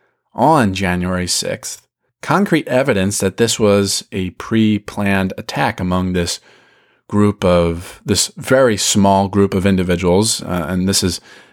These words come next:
uh, only hundreds of people that committed this offense on the Capitol in a, a crowd of hundreds of thousands, but concrete evidence that this was pre-planned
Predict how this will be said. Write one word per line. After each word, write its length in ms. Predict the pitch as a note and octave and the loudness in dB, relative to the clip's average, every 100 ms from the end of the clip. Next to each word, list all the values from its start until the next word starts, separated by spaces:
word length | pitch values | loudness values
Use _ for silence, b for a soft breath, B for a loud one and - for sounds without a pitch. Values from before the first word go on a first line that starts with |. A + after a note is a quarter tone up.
| B - | B -10
uh, 220 | G2 F2+ | -4 -2
only 260 | G2 G2 F#2 | 0 0 0
hundreds 500 | - A#2 A2 F#2+ - | 0 2 4 2 2
of 300 | F2+ F2 - | -2 -2 -8
people 320 | - A#2 G#2 | -2 0 0
that 320 | F2+ F2+ - - | 0 0 -2 -8
committed 340 | F#2+ F#2 F#2 | -4 0 2
this 160 | F#2 F#2 | 0 0
offense 600 | F2 F#2 F#2 G2+ - - B B B B B | -2 0 0 0 -2 -6 B B B B B
on 220 | F#2+ F2 | -4 -2
the 80 | F2 | -4
Capitol 680 | - F#2+ F#2 - F2+ F#2+ G2+ | -4 -4 -2 -2 2 4 4
in 420 | F2+ F2 F2 F2+ - | 2 0 -2 -6 -10
a, 140 | G2 F#2 - | -8 -8 -10
a 80 | - | -12
crowd 340 | - G2+ G2 | -4 -2 0
of 120 | F#2 F2 | 0 0
hundreds 380 | A2 A2+ F#2 G2 | -2 0 0 -4
of 100 | - | -4
thousands, 720 | F#2+ G#2+ G2+ F2 F2+ - - _ _ _ _ - | -2 0 -2 -2 -4 -6 -10 _ _ _ _ -8
but 160 | D3 | -8
concrete 480 | - D3 G3+ G3+ D#3+ | -4 -2 0 2 2
evidence 500 | C#3 C3 G2+ F#2+ - | 2 2 0 0 -2
that 320 | G#2 F#2+ F#2 _ _ _ _ | -2 -2 -2 _ _ _ _
this 200 | C#3+ D3 | -2 0
was 120 | C3+ | -2
pre-planned 1000 | - - D3+ F#3 - G2+ F2+ F2+ G#2 - | -2 -2 0 0 -2 -2 0 0 -2 -6